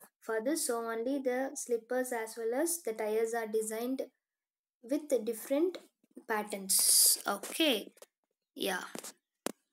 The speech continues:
So disadvantages of friction makes objects harder to move. Okay, if the surface is too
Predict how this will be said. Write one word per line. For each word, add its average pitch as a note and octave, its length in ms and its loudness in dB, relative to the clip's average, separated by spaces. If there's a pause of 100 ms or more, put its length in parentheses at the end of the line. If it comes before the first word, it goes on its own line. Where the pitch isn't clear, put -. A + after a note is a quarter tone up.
(3500)
So A#3 320 10
disadvantages A#3+ 880 4
of A3 140 -4
friction G#3+ 640 -6 (840)
makes C#4+ 560 2
objects A3 560 -2 (140)
harder A3+ 320 0
to D4+ 340 2
move. A3 260 -4 (220)
Okay, A3 400 -2 (140)
if B3+ 180 -6
the C#4 340 2
surface - 520 -2
is C#4+ 280 0
too F#4+ 360 4